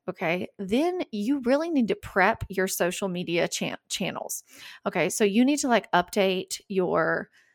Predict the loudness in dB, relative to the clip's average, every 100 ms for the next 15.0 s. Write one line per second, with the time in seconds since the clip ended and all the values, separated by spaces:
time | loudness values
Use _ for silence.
0 | _ -4 -2 2 2 4 4 6 6 6
1 | 6 4 2 -2 -2 -4 -4 -8 -6 0
2 | 2 2 0 0 -2 -2 0 0 0 0
3 | 0 -2 -2 -2 -2 0 0 0 -4 -2
4 | 0 0 0 -2 0 -2 -4 -8 -4 2
5 | 4 4 2 0 4 4 2 -6 -4 0
6 | 0 2 2 2 -2 -2 -4 -4 2 2
7 | 2 _ -20 -20 -18 -18 -6 0 4 4
8 | 2 -2 -2 2 2 4 4 4 0 0
9 | 2 6 6 6 0 -2 -4 -2 -2 -6
10 | -16 _ -6 -2 0 0 0 4 2 0
11 | _ -8 -2 4 6 6 2 -4 -4 -2
12 | 0 0 2 6 8 8 8 4 10 10
13 | 12 10 10 2 0 2 4 4 2 2
14 | 0 -2 -4 4 6 6 2 2 0